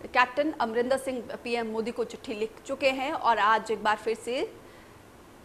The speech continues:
कांग्रेस के दिग्गज नेता नवजोत सिंह सिद्धू ने कहा है कि डायरेक्ट पेमेंट सिस्टम से जो है किसानों और आड़तियों का रिश्ता खराब हो जाएगा, दोनों के बीच कटवाहट पैदा हो जाएगी। और क्योंकि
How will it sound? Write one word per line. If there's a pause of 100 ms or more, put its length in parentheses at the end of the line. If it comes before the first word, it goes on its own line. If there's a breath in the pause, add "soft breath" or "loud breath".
(100)
कांग्रेस
के
दिग्गज
नेता
नवजोत
सिंह
सिद्धू
ने
कहा
है
कि
डायरेक्ट
पेमेंट
सिस्टम
से
जो
है
किसानों
और
आड़तियों
का
रिश्ता
खराब
हो
जाएगा,
दोनों
के
बीच
कटवाहट
पैदा
हो
जाएगी। (420 loud breath)
और
क्योंकि